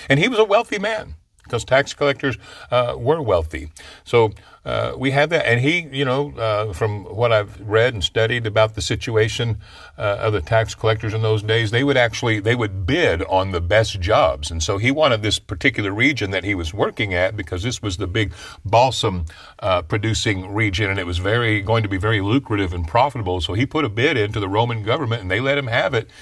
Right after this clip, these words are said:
And so he was, he was working it, and he was shaking the people down, and he, he, he was in this whole thing to become a wealthy man. And you think about it, here he was, here, here, for, uh, for one thing, he's probably,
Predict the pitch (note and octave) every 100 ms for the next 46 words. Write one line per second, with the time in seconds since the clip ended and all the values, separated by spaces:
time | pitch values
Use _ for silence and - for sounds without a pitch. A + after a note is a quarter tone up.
0 | - - G#2 G2+ G#2+ G2 G#2+ E3 D#3 C3+
1 | A2+ A2+ F#3 F#3+ B2 C#3+ F#3+ C3+ F2 -
2 | E2+ F2+ C3 F3 - D3 D#3+ D3 C3+ D3+
3 | C#3+ C3 C3 F3+ C#3 G2 G#2+ C3+ - -
4 | - A#2 C#3+ A2 D3+ D#3 E3 D#3+ C#3+ -
5 | D3+ C3 C#3 E3 C3+ A2 A2 G#2 A#2+ A2
6 | G#2+ B2+ A#2 A2+ B2+ D3+ F#2+ G2+ A2 D#3+
7 | G3+ B2+ G#2+ F#2 B2 A#2+ - - - -
8 | F#3 C#3 A2 F#2+ A2 C3+ C#3+ B2 C#3 -
9 | - - - - A2+ - C#3+ D3+ A2+ A#2
10 | A2 - D3 F3 B2+ A#2